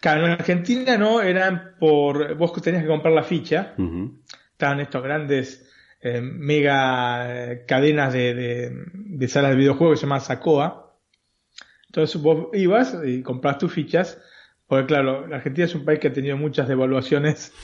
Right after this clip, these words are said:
Speaker 1: <laughs> entonces cambio de, de moneda constante y era más fácil arreglarlo de esta manera. Entonces vos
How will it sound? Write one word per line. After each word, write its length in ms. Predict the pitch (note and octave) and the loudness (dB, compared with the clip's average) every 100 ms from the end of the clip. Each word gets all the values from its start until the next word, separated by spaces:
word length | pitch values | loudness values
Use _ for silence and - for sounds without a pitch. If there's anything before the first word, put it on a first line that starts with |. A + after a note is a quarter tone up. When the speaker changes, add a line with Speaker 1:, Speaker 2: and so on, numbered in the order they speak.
| - - - | -18 -12 -8
Speaker 1:
<laughs> 240 | F#2+ - | -8 -4
entonces 680 | - - F#3+ - F3+ - - _ - _ _ | -4 2 0 2 -4 -4 -8 _ -20 _ _
cambio 320 | F3+ F3 E3+ | 0 4 6
de, 180 | D#3 E3 | 4 2
de 120 | D3+ | 0
moneda 340 | D3+ D#3+ D3+ D3+ | 0 2 2 0
constante 580 | D3+ - C#3+ C#3 D3 | -2 -2 -2 0 0
y 380 | C3 B2 C3 C3+ | 0 -2 -10 -10
era 140 | C3+ C3 | -8 -6
más 180 | C3 C3 | -6 -4
fácil 400 | C3 C3+ C3 - _ _ | -2 -2 -2 -8 _ _
arreglarlo 460 | C#3 C3 C3+ C#3 C3+ | -2 2 2 2 2
de 80 | |
esta 120 | A#2+ B2+ | 0 -4
manera. 240 | A#2+ A#2+ | -6 -12
Entonces 300 | B2+ D#3 D#3+ | -10 2 4
vos 320 | E3 - - | 4 2 -10